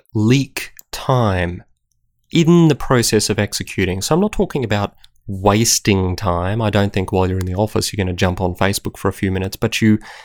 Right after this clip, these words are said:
leech time as you move from task to task because you haven't properly planned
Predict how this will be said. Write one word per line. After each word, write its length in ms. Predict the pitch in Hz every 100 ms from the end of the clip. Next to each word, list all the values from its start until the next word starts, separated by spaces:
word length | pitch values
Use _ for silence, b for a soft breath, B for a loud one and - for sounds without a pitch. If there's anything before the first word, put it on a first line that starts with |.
| B -
leech 760 | 107 110 135 165 - - -
time 580 | - 135 131 110 95 92
as 160 | 92
you 100 | 98
move 640 | 92 98 101 90 92 127 - B B -
from 260 | 113 95
task 420 | - 104 95 - -
to 80 |
task 500 | - 104 92 - - - B B
because 260 | 107 113 104
you 100 | 107
haven't 240 | 120 143
properly 400 | - 120 113 104
planned 680 | - 131 123 101 95 95